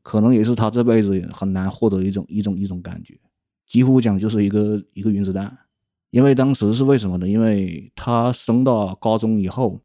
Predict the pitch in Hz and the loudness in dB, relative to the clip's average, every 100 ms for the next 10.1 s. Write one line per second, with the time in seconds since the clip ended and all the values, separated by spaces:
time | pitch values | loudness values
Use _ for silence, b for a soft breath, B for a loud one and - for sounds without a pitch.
0 | - 117 107 110 101 104 - 104 117 104 | 0 2 4 4 4 2 0 0 -2 -4
1 | 95 92 85 85 82 - _ _ _ _ | -6 -6 -8 -10 -12 -18 _ _ _ _
2 | _ _ _ - 117 120 113 120 131 117 | _ _ _ -2 2 2 2 2 2 2
3 | 113 113 101 95 85 _ _ _ _ 104 | 2 2 2 -2 -8 _ _ _ _ 0
4 | 135 208 151 101 98 113 107 - 185 196 | 4 4 4 2 2 2 0 -4 -6 0
5 | 120 - 104 113 107 110 104 98 104 104 | 0 0 -4 -2 -2 -2 -2 -2 -2 -2
6 | 95 87 98 _ _ _ _ _ - 120 | -4 -8 -14 _ _ _ _ _ -4 0
7 | 123 104 92 101 120 107 107 104 101 - | 2 2 0 0 0 0 2 2 0 -2
8 | 113 120 95 107 101 92 92 92 90 98 | -4 -4 -4 -4 -4 -6 -10 -12 -14 -6
9 | 214 185 151 113 123 135 175 139 131 120 | -2 0 2 2 2 2 2 2 2 2
10 | 120 | 2